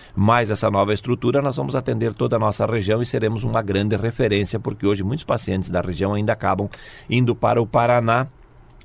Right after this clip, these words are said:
fazendo lá, eh, quinhentos, quatrocentos, quinhentos quilômetros pra ter um tratamento mais rápido, né? É, é, e agora teremos, então, essa oportunidade desses pacientes migrarem para essas novas estruturas que nós temos na região.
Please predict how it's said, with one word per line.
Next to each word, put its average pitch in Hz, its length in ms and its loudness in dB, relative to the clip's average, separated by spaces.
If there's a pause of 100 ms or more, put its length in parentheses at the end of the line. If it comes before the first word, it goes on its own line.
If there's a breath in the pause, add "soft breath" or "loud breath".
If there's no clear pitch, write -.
fazendo 98 400 0
lá, 85 220 0 (320 loud breath)
eh, 85 360 0
quinhentos, 104 680 -2
quatrocentos, 95 540 -2
quinhentos 92 360 -2
quilômetros 123 680 0
pra 113 160 -2
ter 107 140 -2
um 110 80 -2
tratamento 101 600 -2
mais 92 280 0
rápido, 113 680 0 (540 loud breath)
né? 92 300 -2 (120)
É, 90 880 -2
é, 85 400 -6
e 101 160 2
agora 110 340 2
teremos, 113 440 -2
então, 110 220 -2
essa 107 140 -2
oportunidade 98 640 -2
desses 95 200 -6
pacientes 101 420 -2
migrarem 92 500 -2 (340 loud breath)
para 82 180 0
essas 90 220 -2
novas 90 300 -2
estruturas 92 540 -2
que - 80 -6
nós 90 180 -4
temos 92 240 -2
na 87 120 -2
região. 87 380 -4